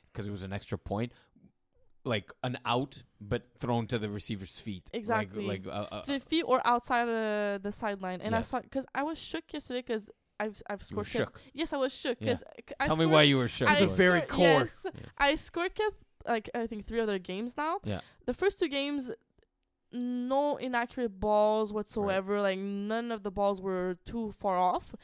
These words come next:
Speaker 2: And then yesterday, he threw the ball overhead of his receivers on the
Speaker 1: Mm-hmm.
Speaker 2: long throws. He threw the ball outside the sideline where his receivers can't go and catch them. So, yeah, it, it was weird. So maybe he had pressure from the other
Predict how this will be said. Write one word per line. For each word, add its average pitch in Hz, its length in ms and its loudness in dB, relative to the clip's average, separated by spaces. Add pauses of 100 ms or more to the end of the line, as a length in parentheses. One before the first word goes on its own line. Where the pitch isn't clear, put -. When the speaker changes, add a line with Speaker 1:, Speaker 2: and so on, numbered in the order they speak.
(200)
Speaker 2:
And 214 120 0
then 226 120 0
yesterday, 233 640 -2 (1120)
he 277 240 -4
threw 294 220 0
the 277 80 2
ball 247 340 8
overhead 220 420 2
of 214 80 -4
his 208 200 -8
receivers 202 480 -2
on 190 160 -2
the 190 60 0
Speaker 1:
Mm-hmm. 180 80 0
Speaker 2:
long 180 200 0
throws. 214 380 -2 (280)
He 247 120 -8
threw 254 160 -4
the 233 100 2
ball 220 580 6 (300)
outside 202 880 0
the 190 240 -2
sideline 190 460 -2
where 190 140 0
his 196 240 -6
receivers 185 420 -6
can't 185 320 -6
go 180 200 -2
and 175 120 -8
catch 180 300 -6
them. 247 260 -6 (320)
So, 220 260 -4
yeah, 240 360 -4 (320)
it, 220 180 -6 (180)
it 240 80 -10
was 240 160 -12
weird. 254 240 -6
So 254 120 0
maybe 277 300 -2
he 277 180 -4
had 302 240 -4
pressure 208 480 -4
from 196 240 -8
the 190 120 -2
other 180 520 -2